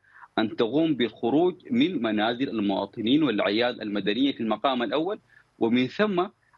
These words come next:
الآن تتحدث عن المرحلة الثانية. التعقيد المشهد السوداني هنا أعني أن هنالك الآن دخول القوات فاغنر الروسية في المشهد السوداني، باعتبار أنها تقوم بتمويل القوات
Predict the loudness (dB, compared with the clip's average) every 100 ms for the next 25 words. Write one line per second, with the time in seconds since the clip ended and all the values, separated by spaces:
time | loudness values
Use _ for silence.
0 | -4 -2 -2 -2 -4 -2 -4 -2 -4 -2
1 | -4 -4 -2 0 -2 -8 -6 -6 -4 -6
2 | -12 -20 -20 -6 0 0 0 0 -2 0
3 | -2 0 0 -2 -4 -4 -2 0 0 2
4 | 2 2 0 -2 -6 -6 -8 -4 -4 -4
5 | -4 -4 -2 -2 -4 -6 -6 -4 0 0
6 | -2 -4 -2 0 2 0 -2 0 0 -4
7 | _ -6 0 0 0 -4 -4 -6 _ _
8 | -4 -2 -4 -2 -2 -2 -2 -2 0 0
9 | -4 -2 0 2 2 0 -2 -18 -4 -2
10 | 0 0 0 -2 -4 -2 -4 -4 -6 0
11 | 0 0 -6 -20 -20 -10 -4 -2 0 0
12 | 2 2 2 0 -2 -4 -2 -6 -4 0
13 | 2 0